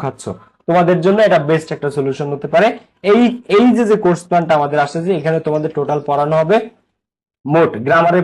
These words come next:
পড়ানো হবে বাইশটা টপিক, মেমোরাইজিং পার্টে তোমাদের পাঁচটা টপিক পড়ানো হবে, আর রিটেনের তোমাদের ছয় থেকে সাতটা টপিক পড়ানো হবে। তো টোটাল আড়াই মাসের কোর্স, কিন্তু আড়াই মাসের পরে গিয়েও ক্লাস হবে। এটা আড়াই মাসের কোর্স, কিন্তু রিটেনের ক্লাসগুলো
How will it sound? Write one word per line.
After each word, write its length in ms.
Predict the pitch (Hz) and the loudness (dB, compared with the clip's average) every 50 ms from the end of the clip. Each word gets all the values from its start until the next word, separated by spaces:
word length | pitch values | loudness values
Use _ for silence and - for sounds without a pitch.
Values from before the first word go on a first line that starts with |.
| - | 2
পড়ানো 220 | 170 165 170 170 175 | 2 2 2 2 2
হবে 120 | 175 190 185 160 | 0 0 2 2
বাইশটা 340 | 156 160 160 156 - - 151 131 | 2 2 0 -2 -4 -4 -4 -4
টপিক, 220 | 123 104 - - - _ _ _ _ _ _ - | -4 -8 -10 -16 -18 _ _ _ _ _ _ -6
মেমোরাইজিং 460 | 143 156 165 170 175 170 175 165 180 180 160 175 | -2 0 2 2 2 2 2 2 2 0 2 2
পার্টে 200 | 170 165 160 170 165 | 2 2 0 -2 -2
তোমাদের 240 | 165 165 165 160 165 165 170 | -2 0 0 -2 -2 0 0
পাঁচটা 240 | 170 170 - - 156 147 | 0 0 0 -4 -6 -6
টপিক 160 | 135 143 143 - | -6 -8 -6 -4
পড়ানো 200 | 151 147 151 160 175 185 | -2 -2 -2 -2 -2 0
হবে, 120 | 190 208 202 202 156 | 2 0 0 2 0
আর 80 | 147 139 127 127 143 | 0 0 -2 -2 -2
রিটেনের 400 | 180 185 180 196 196 185 180 - - 151 | -2 0 0 0 0 0 0 -4 -4 -2
তোমাদের 280 | 147 151 147 170 220 214 214 - | -2 -2 0 0 -2 -2 -2 -2
ছয় 200 | - 143 139 135 - | -2 -2 0 -2 -4
থেকে 140 | 139 139 160 156 | -6 -6 -6 -6
সাতটা 260 | 135 123 123 - 139 123 - | -6 -8 -6 -6 -6 -6 -6
টপিক 200 | 117 104 120 110 110 - | -6 -8 -10 -10 -6 -4
পড়ানো 240 | 113 110 110 113 123 127 | -4 -2 -2 -2 -2 -2
হবে। 140 | 147 208 226 - - - _ _ _ - | 0 0 -2 -2 -6 -18 _ _ _ -6
তো 60 | 170 160 - | -4 -2 0
টোটাল 240 | 175 175 - - 202 190 214 | 0 0 2 2 4 4 4
আড়াই 180 | 170 180 185 185 | 4 2 4 2
মাসের 220 | 185 180 190 185 160 160 | 2 2 0 -2 -2 0
কোর্স, 160 | 196 220 220 220 - - | 0 -2 -2 -2 -2 0
কিন্তু 260 | 254 254 233 180 170 202 214 208 - 151 | 2 2 2 2 2 0 0 0 -2 0
আড়াই 220 | 165 175 190 208 214 220 | 0 2 2 2 2 2
মাসের 360 | 240 240 240 - 240 240 240 202 - - - | 2 2 0 0 0 0 0 -2 -4 -2 2
পরে 220 | 202 208 208 226 226 190 175 | 2 4 4 4 2 2 2
গিয়েও 220 | 190 202 208 208 202 202 | 4 4 4 4 2 0
ক্লাস 220 | 143 139 135 127 - - - | 0 0 0 0 0 -4 -10
হবে। 180 | 120 104 98 87 - _ _ _ _ _ _ _ - | -10 -10 -10 -10 -14 _ _ _ _ _ _ _ -4
এটা 140 | 151 160 196 180 160 170 | -2 0 0 2 2 2
আড়াই 200 | 175 180 190 202 202 | 2 2 2 2 2
মাসের 240 | 208 185 214 202 180 185 | 2 2 2 0 2 2
কোর্স, 180 | 208 240 226 226 - | 2 0 0 0 -2
কিন্তু 180 | 208 196 180 190 156 139 165 | 0 2 2 2 2 2 2
রিটেনের 420 | 196 196 196 220 226 233 240 214 202 - | 0 2 2 2 2 2 2 0 0 0
ক্লাসগুলো 380 | 180 180 170 156 151 175 196 | 2 2 2 0 0 0 2